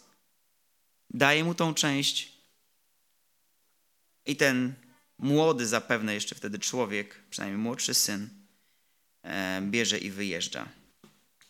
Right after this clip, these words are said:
Mm, jedzie dość daleko, nie mają kontaktu. E, teraz nawet ci, którzy są daleko, mają kontakt ze sobą. Są takie możliwości. Natomiast jak słyszę historię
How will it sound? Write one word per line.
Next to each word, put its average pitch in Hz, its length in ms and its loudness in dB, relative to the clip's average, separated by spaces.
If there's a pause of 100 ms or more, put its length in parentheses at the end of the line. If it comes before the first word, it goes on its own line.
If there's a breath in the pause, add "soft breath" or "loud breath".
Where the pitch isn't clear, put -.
(500)
Mm, 110 600 -2 (120)
jedzie 202 220 4
dość 190 160 4
daleko, 165 340 4
nie 131 100 4
mają 123 200 4
kontaktu. 113 680 -2 (1200 loud breath)
E, 101 580 -4 (160)
teraz 131 320 2
nawet 127 220 0
ci, 131 100 -2
którzy 131 220 -4
są 127 180 2
daleko, 135 320 4
mają 104 220 2
kontakt 104 340 -4
ze 104 80 -4
sobą. 101 340 2
Są 110 180 -2
takie 113 240 -6
możliwości. 107 840 -6 (1700 loud breath)
Natomiast 151 300 4
jak 156 120 2
słyszę 160 240 4
historię 143 720 2